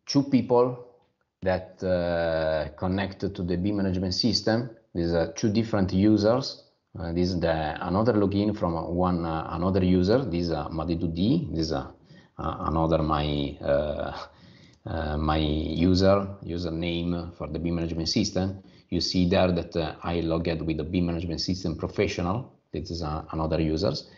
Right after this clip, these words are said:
Basically, we have two users. And if I log in with another user in the same project, and, uh, you see there in, uh, resource management, resource list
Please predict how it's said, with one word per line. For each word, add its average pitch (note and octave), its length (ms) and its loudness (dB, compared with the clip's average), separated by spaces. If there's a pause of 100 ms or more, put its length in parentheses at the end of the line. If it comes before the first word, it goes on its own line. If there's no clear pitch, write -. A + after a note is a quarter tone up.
(160)
Basically, C3 340 6
we A2 120 4
have A#2+ 440 0
two D3 120 -2
users. C3 580 0 (680)
And F#2 300 -2
if G#2 160 -8
I G#2 260 0 (220)
log F#2 220 -2
in G2+ 160 0
with F2+ 160 2 (180)
another B2+ 400 0
user A2 500 0 (760)
in E2+ 120 -6
the E2 80 -4
same B2 340 -2
project, G#2 580 2 (960)
and, F2 460 -4
uh, E2 260 0
you F2 160 -2
see F2+ 280 -2
there E2+ 440 2
in, D#2+ 220 -4
uh, D#2 140 -2
resource F2 360 -2
management, F#2 600 0
resource F2+ 440 -2
list D#2 340 -2